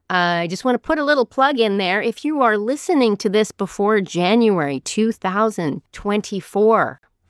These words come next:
I'm gonna be doing my show Pants at the Fire Hall Art Center here in so-called Vancouver, January seventeenth to twentieth. We'll put the link in the show notes. And if you missed it, if you're listening to this later,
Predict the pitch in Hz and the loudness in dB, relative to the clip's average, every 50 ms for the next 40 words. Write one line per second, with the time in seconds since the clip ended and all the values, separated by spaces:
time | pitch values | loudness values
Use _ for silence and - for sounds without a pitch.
0 | _ _ _ _ _ _ _ _ _ _ - 196 240 277 302 294 240 170 156 139 | _ _ _ _ _ _ _ _ _ _ -2 2 4 4 6 4 4 2 2 0
1 | 151 147 156 170 170 - - 214 208 202 - 262 277 392 381 - - - - - | 0 0 0 0 -2 0 0 0 0 2 0 0 0 0 -2 -4 -6 -12 -16 -16
2 | - - _ _ _ _ _ - 180 180 - - 196 - - 233 247 254 247 208 | -18 -20 _ _ _ _ _ -8 -6 -6 -6 -6 -6 0 0 2 2 2 0 0
3 | 220 202 180 - 160 143 147 - - 175 170 - - 269 370 359 - - - 190 | 0 0 2 0 0 -2 -2 -4 -4 -6 -4 -4 -4 -4 -4 -4 -6 -8 -6 -2
4 | 180 180 170 170 175 175 - - - 175 175 170 165 160 - - 170 160 - - | 0 0 0 0 0 -2 -4 -4 -2 -2 0 0 0 -2 -2 -2 -4 -2 -2 -2
5 | 147 131 139 135 - 120 131 151 139 - - - 269 247 262 285 320 381 - - | -4 -4 -4 -4 -4 -4 -4 -4 -6 -6 -4 -4 -4 -2 0 -2 -2 -4 -8 -14
6 | - - _ _ _ _ _ - - 185 180 180 170 165 156 151 - - 185 175 | -20 -20 _ _ _ _ _ -4 -2 0 0 0 0 0 -2 -2 -2 0 0 0
7 | 170 180 175 - - 185 180 190 - - - - - 196 175 - - - - 165 | 0 0 -4 -4 -4 -4 -4 -4 -6 -8 -12 -6 -4 -4 -4 -6 -8 -8 -6 -4
8 | 170 170 170 185 202 233 285 - - 269 262 262 _ - 262 240 - - 311 294 | -2 -2 -2 -2 -2 -2 -2 -2 -2 -2 -2 -2 _ -4 -4 -4 -2 -2 -2 0
9 | 285 262 240 226 226 - 302 302 330 349 359 - - - - 196 170 170 160 139 | 0 0 0 -2 -2 -2 -2 -2 0 0 -2 -2 -4 -4 -2 -2 -2 -2 -2 -4
10 | 147 175 214 220 - - - 214 214 226 226 - - 247 247 254 269 339 392 - | -4 -4 -6 -8 -10 -8 -4 0 0 0 0 0 -2 -4 -2 0 2 0 0 -2
11 | - - 247 240 240 - _ _ _ _ _ _ _ _ _ _ _ _ - 208 | -4 -2 -2 -2 -2 -2 _ _ _ _ _ _ _ _ _ _ _ _ -10 -6
12 | - 247 247 247 285 302 - 320 302 277 269 285 233 233 226 - 226 226 240 262 | -2 0 2 2 2 2 2 2 2 2 2 2 2 2 2 2 2 0 0 2
13 | 285 254 208 190 185 180 | 2 2 2 2 0 0